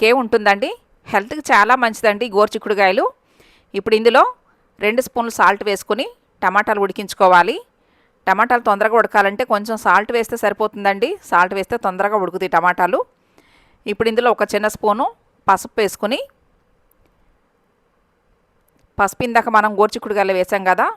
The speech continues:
మళ్ళీ కొంచెం పసుపు వేసుకోవాలండి. వేసి ఇప్పుడు ఈ టమాటాలని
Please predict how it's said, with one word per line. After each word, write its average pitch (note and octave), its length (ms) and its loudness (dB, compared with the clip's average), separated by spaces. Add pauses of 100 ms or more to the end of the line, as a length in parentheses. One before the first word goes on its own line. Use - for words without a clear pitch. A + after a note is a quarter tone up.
(140)
మళ్ళీ F#3+ 240 0
కొంచెం G3 280 -4
పసుపు F3 280 -2
వేసుకోవాలండి. F3 540 0 (840)
వేసి G3+ 280 -4
ఇప్పుడు G#3+ 180 -6
ఈ G3+ 100 -4
టమాటాలని F#3+ 520 0